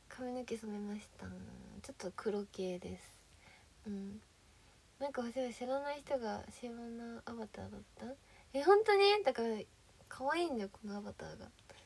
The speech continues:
<laughs> せっせー、レインボスト、ありがとう。<laughs>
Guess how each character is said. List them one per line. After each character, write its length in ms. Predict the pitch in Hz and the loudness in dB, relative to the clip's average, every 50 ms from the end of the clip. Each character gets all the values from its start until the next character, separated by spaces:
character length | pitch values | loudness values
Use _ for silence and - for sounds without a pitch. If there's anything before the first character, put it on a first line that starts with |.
| - | -8
<laughs> 40 | - 240 - 269 285 247 294 302 254 262 269 262 - - - - - 370 392 392 392 392 - - - | -2 0 2 2 2 2 2 2 2 2 0 0 -4 -12 -18 -8 -4 -2 0 0 -2 -2 -6 -8 2
せ 120 | - 381 | 4 4
っ 40 | 392 - | 4 6
せ 140 | - 349 320 | 4 0 0
ー、 40 | 285 | 2
レ 140 | 285 285 285 | 2 0 0
イ 20 | |
ン 100 | 285 285 | 0 -2
ボ 60 | 285 285 277 | -4 -4 -6
ス 20 | - - | -6 -8
ト、 60 | 269 | -8
あ 60 | 254 | -6
り 120 | 254 277 285 | -4 -4 -4
が 100 | 269 269 | -4 -4
と 120 | 269 - 349 | -2 -2 -2
う。 280 | 330 311 269 240 240 - - - - - - - - - - - - - - - - - - - - - - - - - - - - - - - - | -2 -2 -6 -10 -10 -16 -20 -20 -20 -20 -20 -20 -20 -20 -20 -20 -20 -20 -20 -20 -20 -20 -20 -20 -20 -20 -20 -20 -20 -20 -20 -20 -20 -20 -20 -16 -14
<laughs> 440 | 285 - 339 320 320 277 330 - | -6 -2 -2 -2 0 -2 -2 -4